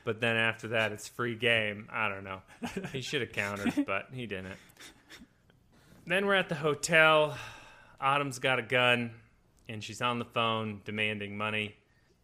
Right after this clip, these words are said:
Speaker 1: Autumn's frightening.
Speaker 2: She mentions, yeah, she mentions, like, she wants to draw from the trust. Um, and now that we kinda know, is the assumption that she's talking to Rebecca?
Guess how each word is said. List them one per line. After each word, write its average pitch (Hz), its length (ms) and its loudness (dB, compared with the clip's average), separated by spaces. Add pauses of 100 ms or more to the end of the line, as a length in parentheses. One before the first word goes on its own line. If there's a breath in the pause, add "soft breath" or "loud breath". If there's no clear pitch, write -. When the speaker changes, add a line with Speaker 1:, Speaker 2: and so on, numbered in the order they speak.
(180)
Speaker 1:
Autumn's 262 360 4
frightening. 180 440 4
Speaker 2:
She 233 100 2
mentions, 277 720 0 (300)
yeah, 208 280 2
she 220 160 0
mentions, 240 300 -2
like, 226 100 0
she 214 100 -2
wants 185 220 0
to 175 100 -4
draw 143 300 2
from 156 200 -2
the 143 80 0
trust. - 800 -2 (100)
Um, 143 560 0 (400 soft breath)
and 156 140 0
now 180 160 4
that 202 100 2
we 185 120 0
kinda 170 240 -2
know, 151 380 2
is 160 120 -4
the 175 120 -2
assumption 214 440 -2
that 247 140 -4
she's 185 260 -2
talking 156 600 -4
to 143 640 0
Rebecca? 135 520 -6